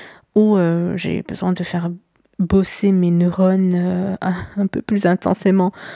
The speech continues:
que d'habitude, où j'ai besoin de créer des choses, par exemple pour le boulot ou sur les réseaux sociaux, et cetera.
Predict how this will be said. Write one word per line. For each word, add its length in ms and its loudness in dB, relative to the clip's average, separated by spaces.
que 160 4
d'habitude, 720 0
où 80 4
j'ai 140 2
besoin 240 0
de 80 -2
créer 300 -2
des 120 -2
choses, 340 0
par 140 -2
exemple 420 -2
pour 220 -4
le 80 0
boulot 640 2
ou 120 0
sur 200 -4
les 80 -4
réseaux 260 -8
sociaux, 320 -8
et 100 -2
cetera. 520 -2